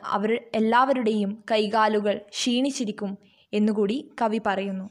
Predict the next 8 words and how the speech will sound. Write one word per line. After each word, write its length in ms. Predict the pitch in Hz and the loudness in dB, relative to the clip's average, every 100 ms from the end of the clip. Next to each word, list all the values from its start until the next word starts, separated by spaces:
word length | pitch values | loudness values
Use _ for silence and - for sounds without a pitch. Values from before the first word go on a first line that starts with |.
| _ | _
അതിനാൽ 360 | 208 190 196 247 | -4 -2 -2 0
തന്നെ 300 | 247 202 208 240 - - | 0 0 -2 -6 -12 -4
നമ്മളെല്ലാവരും 640 | 214 208 202 220 214 208 | 0 2 4 4 2 0
നമ്മുടെ 280 | 196 202 202 | 0 0 0
വ്യാകുലമാകുന്ന 840 | 196 202 196 226 226 220 208 208 | 0 0 0 0 0 2 0 0
ഹൃദയത്തിൽ 580 | 208 196 196 202 214 233 226 | -2 -2 -2 0 0 0 0
നിന്ന് 260 | 202 190 196 - - - - _ - | 0 -2 -6 -12 -20 -20 -20 _ -4
അതിൻ്റെ 400 | 202 226 226 | 0 2 0